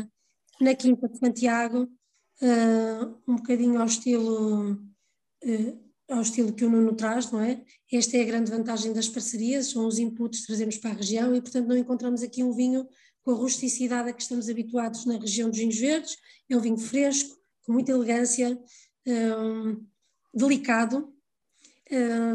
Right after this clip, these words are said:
da região. Nós vinificamos isto em, eh, em lagar. Aliás, parte dele é em lagar, eh,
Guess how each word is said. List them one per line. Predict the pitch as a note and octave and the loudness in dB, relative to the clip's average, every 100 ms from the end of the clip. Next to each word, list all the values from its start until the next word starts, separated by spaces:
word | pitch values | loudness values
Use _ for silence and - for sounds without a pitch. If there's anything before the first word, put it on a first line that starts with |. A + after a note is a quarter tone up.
| A3+ | 0
da | A#3 | 0
região. | B3+ A#3 - A3 F#3 - _ _ _ _ _ | -2 -2 -2 -2 -4 -10 _ _ _ _ _
Nós | C4+ C#4 | -2 0
vinificamos | C#4+ C#4+ C#4 C#4 C4 A3+ | 0 -2 -4 -2 -2 -2
isto | B3+ A#3+ B3+ | -2 -2 -2
em, | A#3+ A3+ | -2 0
eh, | A3+ A3 A3 G#3+ G#3+ G#3 G3+ G3+ G3 G3 G3 _ _ _ _ _ - _ _ | -2 -2 -2 -2 -2 -4 -4 -2 -4 -8 -16 _ _ _ _ _ -20 _ _
em | B3+ | -2
lagar. | A3+ A3+ A#3+ D#4+ _ _ _ _ _ _ _ _ _ - - | -2 -2 -4 -6 _ _ _ _ _ _ _ _ _ -20 -4
Aliás, | C4+ A#3 G#3 | 0 0 -2
parte | - C#4 C4+ A3+ | -2 -2 -2 2
dele | C4+ B3+ A#3+ | 4 6 6
é | |
em | A#3 | 4
lagar, | A3+ A3+ C4+ D4+ _ _ _ _ _ _ C#4 | 2 2 0 -2 _ _ _ _ _ _ 0
eh, | A#3+ A3+ A3+ A3 A3 A3 G#3+ G#3+ A3 | 2 4 4 4 2 0 2 0 -2